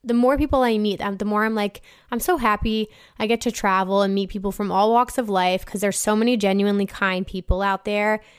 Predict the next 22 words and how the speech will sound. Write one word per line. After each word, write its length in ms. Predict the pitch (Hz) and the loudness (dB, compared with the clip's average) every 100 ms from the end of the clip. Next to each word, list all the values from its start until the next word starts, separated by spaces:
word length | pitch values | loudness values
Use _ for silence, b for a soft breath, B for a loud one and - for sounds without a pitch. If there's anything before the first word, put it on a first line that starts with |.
| b _ | b _
And 560 | 220 202 196 202 202 - _ - | -2 0 0 0 -2 -6 _ -4
I 120 | 214 | -4
think 260 | 233 240 220 | 0 -2 0
you 160 | 220 | -2
will 320 | 190 185 185 | 0 0 0
start 340 | 196 - 202 - | -2 -2 -2 -2
to 60 | 220 | -6
feel 280 | 240 233 | -2 0
more 180 | 233 240 | 2 0
comfortable 640 | 240 247 240 254 254 247 - _ _ _ | 0 -2 0 2 2 0 -8 _ _ _
over 300 | 247 240 254 | -4 0 -2
time. 460 | 247 240 247 262 226 | 0 -2 0 2 0
It 100 | 202 | 0
might 220 | 190 180 | -4 -4
just 200 | 202 - | -8 -4
feel 140 | 208 | -2
like 160 | 190 190 | -2 -2
a 60 | |
foreign 440 | 185 190 185 190 196 | -4 -2 0 0 -2
feeling 360 | 202 190 185 | -2 -4 -2
right 200 | 185 - | -4 -4
now, 500 | 190 185 180 202 262 | -4 -2 0 2 0